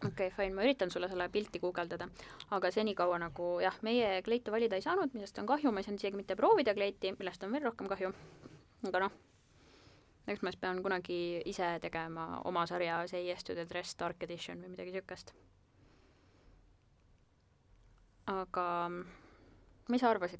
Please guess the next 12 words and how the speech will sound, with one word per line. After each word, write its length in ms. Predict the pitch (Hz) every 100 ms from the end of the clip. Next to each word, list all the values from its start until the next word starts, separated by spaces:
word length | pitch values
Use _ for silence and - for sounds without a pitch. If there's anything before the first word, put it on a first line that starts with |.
| -
kogu 140 | 175
sellest 240 | 175 - -
asjast 220 | 185 190 -
kokkuvõttes? 560 | 180 - - - -
See 320 | 269 311 277 269
nagu 240 | 254 247
läks 220 | 277 - 269
natuke 320 | 262 - -
teatraalseks 600 | - - 208 170 175 -
kätte 240 | 180 -
ära 80 | 170
lõpuks. 380 | 170 - - -